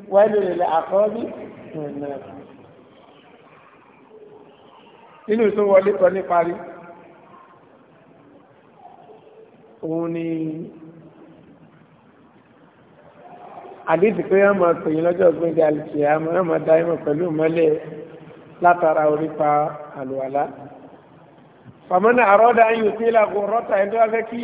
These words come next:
ìmọ́lẹ̀ ń mọ́lẹ̀ gbò kó pọ̀ gan, falyaf'al, pé a máa sàlùwà dáadáa. A ní faman arada yẹn, an yutila ghurratahu, ẹ́, pé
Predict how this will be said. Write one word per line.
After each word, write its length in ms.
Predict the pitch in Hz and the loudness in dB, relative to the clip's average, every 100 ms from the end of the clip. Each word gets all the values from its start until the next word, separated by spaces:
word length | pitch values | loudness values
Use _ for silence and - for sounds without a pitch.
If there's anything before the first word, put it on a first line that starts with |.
| 240 - - - | -10 -12 -18 -16
ìmọ́lẹ̀ 420 | 190 190 233 240 | -10 -6 -4 -2
ń 140 | 208 220 | -2 -2
mọ́lẹ̀ 300 | 233 233 226 | -4 -2 -4
gbò 140 | 196 202 | -2 -4
kó 160 | 214 220 | -2 -4
pọ̀ 180 | 214 226 180 | -4 -4 -4
gan, 200 | 202 202 202 - - - | -4 -4 -6 -14 -20 -10
falyaf'al, 720 | 185 175 185 220 202 180 160 | -6 -4 -2 -2 -2 -4 -4
pé 120 | - | -6
a 120 | 190 180 | -6 -4
máa 100 | 175 | -6
sàlùwà 320 | 156 160 175 | -6 -6 -6
dáadáa. 320 | 170 160 160 - - - - - - | -4 -6 -8 -10 -20 -20 -20 -20 -20
A 120 | - 220 | -6 -4
ní 100 | 240 233 - - - - | -2 -4 -8 -14 -20 -16
faman 360 | - 190 214 240 240 - - | 0 0 2 2 0 -6 -6
arada 540 | 190 185 214 226 220 | 2 4 6 6 4
yẹn, 220 | 190 185 208 - - - - | 4 2 -2 -10 -18 -20 -12
an 120 | 208 214 | -4 -2
yutila 380 | 202 208 208 | -2 0 -2
ghurratahu, 600 | 190 175 185 196 202 175 180 240 - - | 0 2 2 2 2 0 0 -6 -14 -4
ẹ́, 180 | 190 220 - - - - | -2 -2 -4 -16 -18 -14
pé 240 | 233 247 | 0 4